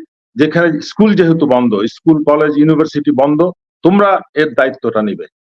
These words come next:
যেন কোনোভাবেই আর কোনো স্থাপনা ধ্বংস না করা হয়, কোনো ধর্মীয় প্রতিষ্ঠান, সংখ্যালঘুদের ঘর বাড়ি যেন ধ্বংস না করা হয়। সে যারই হোক,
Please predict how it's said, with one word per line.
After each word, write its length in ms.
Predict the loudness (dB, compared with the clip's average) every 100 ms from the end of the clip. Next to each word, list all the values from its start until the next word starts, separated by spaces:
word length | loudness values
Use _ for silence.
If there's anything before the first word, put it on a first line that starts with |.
| -4
যেন 160 | -2 -2 -4 -8 _ _ -2
কোনোভাবেই 500 | 0 0 0 0 2
আর 220 | 0 -2 -6 -18 _ -2
কোনো 340 | 0 2 -2 -6 _ _ _
স্থাপনা 500 | -14 -4 -4 -2 -2
ধ্বংস 320 | 0 -2 -2 -2
না 180 | -2 0
করা 200 | 0 0
হয়, 220 | 0 -2 -6 _ _ -4
কোনো 280 | 2 4 4 0 0
ধর্মীয় 380 | 0 2 0
প্রতিষ্ঠান, 500 | 0 0 -2 -2 -2
সংখ্যালঘুদের 760 | -2 -2 0 0 2 2 2 0 -4 _ _ -4
ঘর 200 | -2 0
বাড়ি 220 | 0 0
যেন 220 | 0 -2
ধ্বংস 300 | -4 -6 -4
না 140 | -4 -2
করা 200 | 0 0
হয়। 140 | -2
সে 160 | -2 0
যারই 300 | 0 0 2
হোক, 240 | 0 0